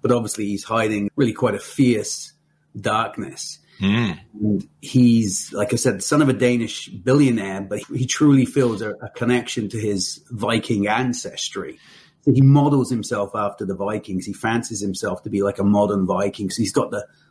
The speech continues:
Speaker 1: the long blonde hair and the tattoos and the, the braided beard.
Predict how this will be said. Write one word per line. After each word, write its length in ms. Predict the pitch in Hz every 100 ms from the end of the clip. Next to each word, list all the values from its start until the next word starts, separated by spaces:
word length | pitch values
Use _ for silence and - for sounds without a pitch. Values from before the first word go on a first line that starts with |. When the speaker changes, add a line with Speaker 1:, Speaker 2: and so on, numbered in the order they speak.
| -
Speaker 1:
the 100 | 127
long 420 | 123 107 101 98 -
blonde 280 | 127 110 101
hair 320 | 117 107 101
and 100 | 98
the 60 | 95
tattoos 640 | - 104 - 120 104 101
and 120 | 101
the, 140 | 98 - -
the 80 |
braided 520 | 110 117 113 110 98 90
beard. 420 | 117 110 98